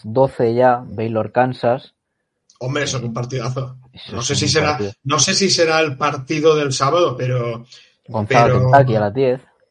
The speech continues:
Speaker 2: pero pinta, ¿eh? Gon-, mira, está el Gonzaga, Kentucky, ¿eh? A las diez. Sí, sí.
Speaker 1: Y a las ocho hay un T C U contra Iowa State, también muy buen partido.
Speaker 2: Sí, no, a todas horas, a todas horas voy viendo que hay, hay partidos, bueno,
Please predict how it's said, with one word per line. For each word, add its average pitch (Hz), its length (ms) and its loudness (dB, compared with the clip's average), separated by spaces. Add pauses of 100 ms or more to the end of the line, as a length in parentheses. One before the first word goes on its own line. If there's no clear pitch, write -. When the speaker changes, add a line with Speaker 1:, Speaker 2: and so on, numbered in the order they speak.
(340)
Speaker 2:
pero 135 260 -2
pinta, 143 400 -4
¿eh? 127 60 -8 (440)
Gon-, 147 240 -4
mira, 196 180 2
está 185 200 -2
el 214 80 2
Gonzaga, 202 480 0
Kentucky, 160 640 -8 (160)
¿eh? 165 100 -8 (140)
A 139 100 -6
las 127 120 -2
diez. 175 260 -6 (160)
Sí, 147 160 -10
sí. 139 280 -6 (340)
Speaker 1:
Y 123 140 -4
a 113 80 4
las - 160 0
ocho 139 180 -2
hay 143 60 0
un 139 120 -4
T 135 120 -6
C 135 120 -6 (160)
U 139 40 0
contra 113 320 0
Iowa 107 240 -2
State, 139 400 -6 (100)
también 98 220 -12
muy 104 100 -8
buen 104 180 -6
partido. 120 540 -6 (1200)
Speaker 2:
Sí, 214 240 4
no, 208 160 2
a 151 160 0
todas 226 240 -2
horas, 185 340 2
a 170 120 -8
todas 220 220 -4
horas 196 220 -2
voy 170 140 -2
viendo 160 340 -2
que 147 80 -4
hay, 143 340 -2 (280)
hay 151 200 -2
partidos, 156 800 -4
bueno, 127 380 -10